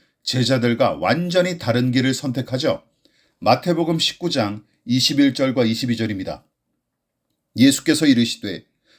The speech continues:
"내가 온전하고자 할진대 가서 내 소유를 팔아 가난한 자들에게 주라. 그리하면 하늘에서 보화가 내게 있으리라. 그리고 와서 나를 따르라." 하시니 그 청년이 재물이 많으므로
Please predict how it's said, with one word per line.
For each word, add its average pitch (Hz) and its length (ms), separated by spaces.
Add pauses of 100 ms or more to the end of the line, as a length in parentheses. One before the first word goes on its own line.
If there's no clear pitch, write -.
(120)
"내가 120 480
온전하고자 143 720
할진대 117 580 (260)
가서 147 360
내 139 200
소유를 147 440
팔아 135 360 (260)
가난한 165 400
자들에게 160 460
주라. 92 360 (360)
그리하면 127 600 (200)
하늘에서 185 640
보화가 151 560
내게 131 300
있으리라. 110 680 (360)
그리고 135 340
와서 123 320
나를 120 420
따르라." 170 320
하시니 143 460 (340)
그 135 240
청년이 123 560
재물이 120 460
많으므로 117 560